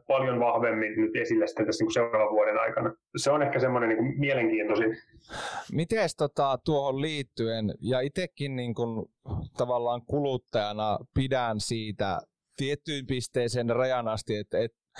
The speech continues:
Speaker 2: se mainonta on oikeasti kohdennettua, tai jopa kun mä meen jonnekin verkkokauppaan,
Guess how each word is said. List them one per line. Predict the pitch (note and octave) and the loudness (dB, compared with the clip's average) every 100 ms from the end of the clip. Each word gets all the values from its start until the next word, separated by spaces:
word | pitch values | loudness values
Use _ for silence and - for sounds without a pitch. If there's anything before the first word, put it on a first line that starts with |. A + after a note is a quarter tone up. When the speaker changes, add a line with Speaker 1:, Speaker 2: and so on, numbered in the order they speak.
| - - - | -10 -10 -4
Speaker 2:
se | A#2+ | -2
mainonta | B2 B2+ A#2+ G#2 A2 | 0 0 0 0 0
on | G#2 | 2
oikeasti | B2 A#2 A2+ - - | 2 0 -4 -4 -4
kohdennettua, | B2 A#2 A#2 G#2+ - A2+ | -2 0 0 -2 -2 -2
tai | G#2 A#2 | 0 0
jopa | A#2+ B2 | 0 0
kun | A2+ A2+ | -2 -2
mä | A2 | -2
meen | A2 C3+ C#3 A#2+ | -2 -2 0 0
jonnekin | A2 G#2 F#2+ A2 G#2 | 0 0 -4 -6 -2
verkkokauppaan, | A#2 A2+ G#2 G2 F#2 F2+ - G2+ G2 | -2 -2 -4 -2 0 -2 -2 -2 -2